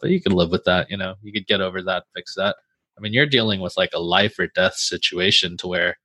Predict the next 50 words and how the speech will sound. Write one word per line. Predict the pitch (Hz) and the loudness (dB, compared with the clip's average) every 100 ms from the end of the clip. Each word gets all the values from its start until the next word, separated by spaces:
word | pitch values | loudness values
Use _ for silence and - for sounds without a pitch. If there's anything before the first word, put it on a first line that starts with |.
| _ _ _ _ _ _ | _ _ _ _ _ _
if | 117 104 - _ _ _ _ | 0 0 -2 _ _ _ _
the | 110 | -4
surgery | - 131 117 117 120 | 2 4 6 4 4
goes | 107 113 98 | 4 2 0
wrong | 95 107 113 117 | 0 2 4 4
in | 110 | 4
any | 107 104 | 4 4
aspect, | 104 101 107 - - 90 87 - - _ _ _ _ _ _ _ _ _ - | 2 2 2 0 -2 -4 -4 -10 -14 _ _ _ _ _ _ _ _ _ -6
I | 107 | 0
mean, | 104 98 | 0 0
the | 95 | 2
person's | 147 - 98 - | 2 2 0 -2
pretty | - 107 | 0 0
much | 90 87 - | -2 -4 0
dead | 107 101 85 98 - _ - | 2 4 2 -2 -10 _ -6
if | 101 | -4
you're | 92 92 | -2 0
working | 95 101 92 | -2 -2 -4
on | 87 | 0
their | 87 87 | 2 2
heart | 101 95 92 - | 4 4 2 -2
or | 92 | -6
even | 87 90 92 87 | -4 -4 -2 0
their | 85 | 0
lungs | 85 92 107 95 | 2 2 2 2
and | 87 87 | 0 0
something | - 90 92 | -2 -2 -2
like | 87 85 - | 0 0 4
that, | 90 | 4
or | 87 | 4
they | 87 | 2
could | - 87 | -2 -2
go | 85 | -2
into | 85 85 85 | -2 -2 -4
a | |
coma. | - 87 87 85 90 - - | -2 -2 -2 -4 -6 -10 -4
I | |
could | - 101 | 0 2
only | 101 92 | 4 2
imagine | 87 90 95 87 | 4 2 2 0
that's, | 85 - | 0 0
like, | 87 | 2
a, | 85 82 _ _ _ _ - | 2 0 _ _ _ _ 2
a | |
really, | 120 117 127 123 | 4 6 6 6
really | 117 110 | 6 4
high | 98 107 | 4 4
stress | 104 - 104 90 | 4 4 2 2
environment. | 85 87 101 98 90 | 2 4 4 4 2
And | 90 | 0